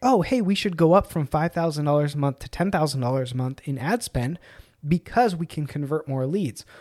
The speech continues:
Well, when you go up in ad spend, generally you're running off of a percentage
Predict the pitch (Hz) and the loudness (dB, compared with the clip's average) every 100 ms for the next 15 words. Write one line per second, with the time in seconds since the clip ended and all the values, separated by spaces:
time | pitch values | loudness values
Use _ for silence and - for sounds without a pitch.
0 | - 156 175 170 165 180 175 156 190 220 | -8 4 6 6 2 2 0 2 4 2
1 | 214 131 123 240 - - 131 123 123 143 | 0 -4 -2 -2 -4 -2 -2 -2 -2 2
2 | 214 269 214 139 131 139 151 156 160 160 | 2 4 4 4 2 0 0 2 0 0
3 | 143 - 147 135 - 127 - 196 262 120 | -4 -6 -4 -2 -2 -6 0 0 2 -2
4 | 120 | -6